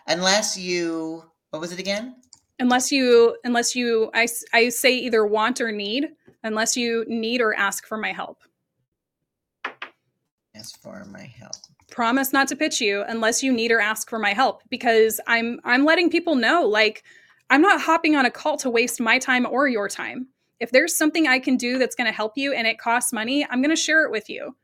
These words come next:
Speaker 2: And
Speaker 1: Right.
Speaker 2: I don't, I don't feel like I overcharge for what I do. Like,
Speaker 1: Right.
Speaker 2: one of my clients just jumped into, I have a program that's roughly around ten K. I have multiple things ranging all the way down from,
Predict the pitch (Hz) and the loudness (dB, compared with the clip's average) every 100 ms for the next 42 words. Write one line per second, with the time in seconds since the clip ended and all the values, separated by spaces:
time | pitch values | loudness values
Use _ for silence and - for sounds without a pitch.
0 | _ _ - 254 254 240 302 370 381 285 | _ _ -2 0 2 4 4 4 2 -2
1 | - _ _ - 269 392 277 - 302 294 | -10 _ _ -6 -4 -2 -4 -2 0 2
2 | 277 254 262 254 233 - 233 202 - 220 | 2 2 0 0 -2 0 -2 -2 -8 -6
3 | 214 214 196 202 185 254 - _ _ _ | -4 -2 -4 -6 -8 -10 -18 _ _ _
4 | _ 190 233 233 262 311 302 294 262 262 | _ -2 0 0 2 2 0 0 0 0
5 | - 247 - 254 247 254 240 247 226 220 | -2 -8 -4 -2 -2 -4 -4 0 2 2
6 | 220 233 247 254 254 262 254 233 220 233 | 2 0 0 -2 -4 -2 0 -2 -2 -4
7 | 226 240 226 214 226 233 240 214 220 240 | -2 -2 0 -2 -4 -6 -2 0 0 -2
8 | 233 220 233 269 269 262 220 220 220 220 | -2 -2 -2 -4 -6 -4 -6 -6 -4 -4
9 | 226 226 226 220 247 240 220 226 214 226 | -2 -6 -4 -2 0 0 0 0 -2 -4
10 | - 214 202 202 | -4 -2 -2 -4